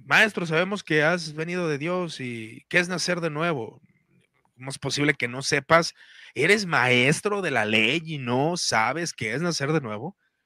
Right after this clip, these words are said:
Y a la samaritana la guió, la guió, la guió, la guió.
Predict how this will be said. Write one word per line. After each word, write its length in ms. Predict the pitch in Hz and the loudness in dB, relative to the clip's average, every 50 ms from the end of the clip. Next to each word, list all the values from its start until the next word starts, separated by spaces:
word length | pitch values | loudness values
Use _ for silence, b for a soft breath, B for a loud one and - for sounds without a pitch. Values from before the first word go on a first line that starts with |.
| _ _ _ _ | _ _ _ _
Y 60 | 120 | -4
a 40 | 120 | -2
la 120 | 117 120 120 | -2 0 0
samaritana 600 | - 127 117 120 117 117 - - 139 156 170 175 | 0 -2 -2 -2 -4 -2 0 0 2 2 2 2
la 100 | 147 120 | 0 0
guió, 280 | 117 127 143 135 - - _ _ _ _ | -2 -4 -6 -8 -8 -12 _ _ _ _
la 140 | - 107 107 104 | -16 -14 -14 -6
guió, 360 | 107 120 127 123 120 117 - _ _ | -4 -2 -2 -2 -4 -10 -16 _ _
la 120 | 113 110 | -14 -12
guió, 260 | 101 107 113 110 - _ _ _ _ _ _ _ _ _ _ _ _ _ | -10 -8 -8 -10 -10 _ _ _ _ _ _ _ _ _ _ _ _ _
la 140 | 110 104 95 | -14 -14 -12
guió. 240 | 101 98 90 82 | -12 -14 -14 -16